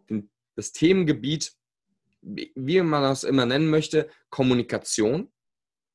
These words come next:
und Persönlichkeitsentwicklung. So, das sind so zwei ganz große Sachen.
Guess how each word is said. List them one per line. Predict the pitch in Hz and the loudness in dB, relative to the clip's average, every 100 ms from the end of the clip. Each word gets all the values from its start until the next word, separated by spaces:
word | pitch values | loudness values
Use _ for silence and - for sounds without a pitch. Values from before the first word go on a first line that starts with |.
| _ _ _ _ | _ _ _ _
und | 156 190 - | 4 4 2
Persönlichkeitsentwicklung. | 165 123 123 107 - 92 - 87 82 - - | 0 4 2 2 -4 -10 -8 -8 -8 -10 -18
So, | 101 101 | -4 -2
das | 113 | -2
sind | 160 151 | -2 0
so | 165 160 - _ | 2 0 -2 _
zwei | - 131 | -2 0
ganz | 147 147 151 | 2 0 0
große | 151 151 147 | 0 0 0
Sachen. | 127 - - | -2 -4 -12